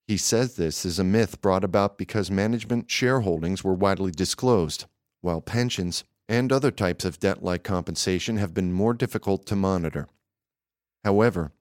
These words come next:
the U S Securities and Exchange Commission disclosure rules that took effect in March two thousand seven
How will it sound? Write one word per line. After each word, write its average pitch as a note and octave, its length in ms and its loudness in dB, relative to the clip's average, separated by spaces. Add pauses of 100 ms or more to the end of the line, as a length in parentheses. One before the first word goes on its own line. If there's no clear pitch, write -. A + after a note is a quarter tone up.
the G#2 120 0
U C3 260 4
S C3+ 140 2
Securities A#2 580 2
and G#2 80 2
Exchange A#2+ 500 0
Commission F#2 380 0
disclosure A2+ 580 0
rules F2 400 -2
that F2+ 160 0
took - 200 -4
effect G2+ 420 -2
in F#2 160 0
March F#2 320 -2
two G#2 100 0
thousand F2 460 -2
seven F#2 400 0